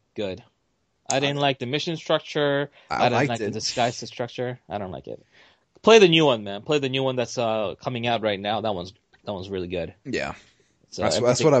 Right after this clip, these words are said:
Speaker 1: is
Speaker 2: been told,
Speaker 1: better.
Speaker 2: and it's only fifteen bucks per episode, right?
Speaker 1: Uh, just buy the whole thing. Yeah, it's, it's just, it seems to be pretty good so far.
Speaker 2: Okay.
Speaker 1: Anyway. But, uh, well, you know, you can just always for the phy-,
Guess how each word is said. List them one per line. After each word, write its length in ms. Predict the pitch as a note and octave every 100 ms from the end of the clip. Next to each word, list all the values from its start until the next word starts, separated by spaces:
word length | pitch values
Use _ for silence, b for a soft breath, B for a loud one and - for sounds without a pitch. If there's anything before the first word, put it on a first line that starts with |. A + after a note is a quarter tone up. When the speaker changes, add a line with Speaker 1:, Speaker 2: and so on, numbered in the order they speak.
| G#2
Speaker 1:
is 60 |
Speaker 2:
been 20 | F#2
told, 280 | G2 F#2+ F#2
Speaker 1:
better. 40 |
Speaker 2:
and 60 | F#2+
it's 140 | F#2+
only 140 | A#2+ A2
fifteen 400 | - - F#2 F2
bucks 200 | F2+ -
per 200 | F2 F2
episode, 340 | F2 - D2+
right? 220 | D2+ E2 - - - B B B B
Speaker 1:
Uh, 800 | G#3+ B3 B3 B3 A#3+ A#3+ A#3+ B3
just 160 | F#4+
buy 120 | - A#3
the 100 | D#3
whole 120 | B2+
thing. 280 | G#2+ G2 G2+ _ -
Yeah, 160 | F#2+
it's, 180 | F#2+ -
it's 180 | A2+ -
just, 200 | B2+ - -
it 100 | D3
seems 200 | G3 F#3
to 60 |
be 80 | C#3+
pretty 220 | - A#2+
good 140 | G#2+ G#2+
so 180 | - G#2
far. 380 | - F#2+ F#2+ - _ F#3
Speaker 2:
Okay. 180 | E3 -
Speaker 1:
Anyway. 340 | G#2 - G2+ - b b b -
But, 180 | F3+ F3+
uh, 280 | F3 E3+ E3
well, 260 | A3+ A3 G3
you 100 | G3+
know, 380 | E3+ D3 - - _ _ _ _
you 260 | - G3 G3+
can 140 | A3
just 120 | F3+
always 220 | F3 F3 D#3+
for 80 | D#3+
the 140 | C#3+
phy-, 300 | C3 D#3 D3